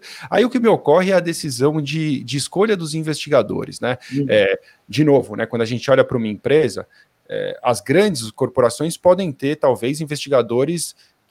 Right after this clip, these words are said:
Speaker 1: especializados que, que vão fazer só apenas investigação dentro daquele, daquela companhia.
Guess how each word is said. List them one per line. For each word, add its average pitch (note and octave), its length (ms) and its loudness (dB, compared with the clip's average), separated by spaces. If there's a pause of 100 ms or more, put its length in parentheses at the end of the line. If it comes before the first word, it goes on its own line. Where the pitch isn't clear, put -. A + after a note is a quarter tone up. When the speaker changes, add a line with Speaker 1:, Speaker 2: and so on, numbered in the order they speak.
Speaker 1:
especializados C#3+ 800 2
que, C#3+ 80 -10
que C#3 120 -8
vão C#3 160 -2
fazer C3 280 -2
só - 180 0
apenas D3+ 420 0
investigação B2 720 -2
dentro A#2+ 280 -6
daquele, A#2+ 520 0
daquela A2 360 -2
companhia. A2 600 -4